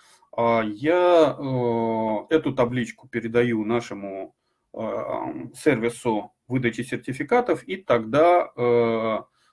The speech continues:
а, сертификаты выдаются. Это занимает несколько минут, как правило, ну, иногда могут быть какие-то задержки. А в остальном все очень просто. Набираете свой mail, а, набираете, э, либо свою фамилию, имя, отчество, вываливается весь список, эм,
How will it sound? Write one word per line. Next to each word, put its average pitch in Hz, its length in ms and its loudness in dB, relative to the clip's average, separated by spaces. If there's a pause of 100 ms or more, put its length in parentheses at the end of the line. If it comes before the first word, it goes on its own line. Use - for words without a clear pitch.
(180)
а, 110 260 -4
сертификаты 131 640 -4
выдаются. 110 520 -2
Это - 140 -2
занимает 135 480 4
несколько 135 360 -2
минут, 208 320 2
как 135 200 0
правило, 123 380 6
ну, 196 140 0
иногда 131 340 2
могут 131 260 0
быть 110 140 -4
какие-то 110 380 -10
задержки. 107 520 -10 (440)
А 123 300 4
в 127 100 0
остальном 214 460 2
все 180 180 2
очень 160 300 2
просто. 233 460 0
Набираете 139 800 2
свой 120 420 -2
mail, 202 580 -2 (460)
а, 110 380 0
набираете, 113 1080 0 (460)
э, 113 160 -4
либо 131 240 2
свою 123 220 0
фамилию, 120 420 2
имя, 127 300 0
отчество, 214 500 0
вываливается 131 720 4
весь 123 220 -2
список, - 600 -10
эм, 113 420 -6